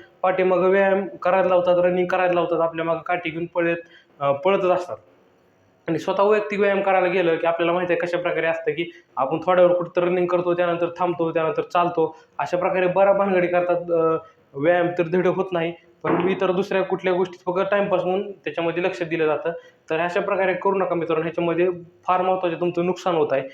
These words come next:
आणि ह्याच्यामध्ये जर तुम्ही विचार करता, "सर, आमचं अकॅडमीला एवढे पैसे जातात, अकॅडमीची फी देखील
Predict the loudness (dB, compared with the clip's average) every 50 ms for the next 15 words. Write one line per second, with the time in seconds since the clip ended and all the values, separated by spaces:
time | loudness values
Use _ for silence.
0 | -18 -20 _ -10 -6 -4 -2 -2 -2 0 0 0 2 2 2 2 2 0 -2 0
1 | 0 0 0 0 0 0 0 0 0 0 0 -2 -4 -4 -4 -2 0 0 0 0
2 | 0 0 2 2 2 2 0 -2 -2 0 0 0 2 0 0 0 -2 -2 -2 0
3 | -2 -2 0 -2 -2 -2 -2 -2 -2 -2 -2 -4 -4 -8 -10 -4 -2 0 0 0
4 | -2 -2 -4